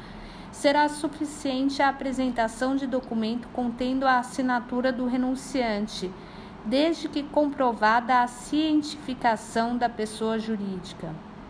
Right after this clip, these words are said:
Trinta ponto um. Cuidando-se de renúncia em papel, deverá ser reconhecida a firma do renunciante. Trinta ponto dois. Cuidando-se de renúncia eletrônica,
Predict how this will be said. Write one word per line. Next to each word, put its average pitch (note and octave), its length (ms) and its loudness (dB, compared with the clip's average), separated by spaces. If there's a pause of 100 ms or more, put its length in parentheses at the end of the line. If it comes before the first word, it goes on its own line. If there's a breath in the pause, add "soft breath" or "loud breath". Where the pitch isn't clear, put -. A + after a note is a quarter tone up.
(840 loud breath)
Trinta C#4 320 2
ponto C4+ 360 -2
um. G3 280 -2 (380 loud breath)
Cuidando-se F4 800 2
de C4+ 160 2
renúncia C4+ 600 2
em A#3 140 -2
papel, G#3+ 640 2 (360 loud breath)
deverá C4 460 4
ser C#4 220 2
reconhecida C4+ 840 0
a C4+ 40 0 (240)
firma C4 360 0
do B3+ 160 0
renunciante. A#3+ 1120 -2 (440)
Trinta D4 400 4
ponto C#4 380 0
dois. G3 640 -2 (560 loud breath)
Cuidando-se E4 800 2
de C4+ 180 0
renúncia C#4 680 2
eletrônica, G#3+ 960 0